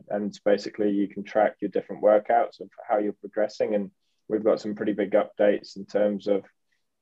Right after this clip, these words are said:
you know, um, in terms of, like, an athlete working out and actually recording all of that data, data previously and also in the future and sort of their pro-, um, projections. And I think with the,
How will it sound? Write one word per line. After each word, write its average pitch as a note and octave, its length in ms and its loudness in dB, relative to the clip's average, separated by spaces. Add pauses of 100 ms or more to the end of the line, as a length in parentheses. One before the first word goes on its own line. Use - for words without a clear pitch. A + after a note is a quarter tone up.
(480)
you G2+ 220 -2
know, G2+ 180 2 (220)
um, G2 760 0
in G#2 140 -4
terms G#2 320 2
of, F#2 160 -8
like, G2+ 260 2
an G#2+ 80 -2
athlete G#2 440 0
working G#2 420 0
out A#2+ 280 0 (220)
and G#2 100 -6
actually G#2 280 -6
recording A2 440 0
all A#2 140 2
of A2+ 120 -8
that A2+ 160 0
data, A#2 380 -2 (260)
data A2+ 360 -2
previously C#3 760 -8
and A2 120 -6
also A2 320 -2
in G#2 140 -4
the G2+ 100 -8
future A2 500 -2 (280)
and G#2 160 -4
sort - 140 -4
of G#2+ 60 -6
their G#2 140 4
pro-, G2+ 180 -8 (260)
um, G2+ 440 0 (600)
projections. G#2+ 800 -2
And G#2 260 -6
I - 120 6
think A2+ 240 0
with G2+ 100 2
the, G#2+ 120 -4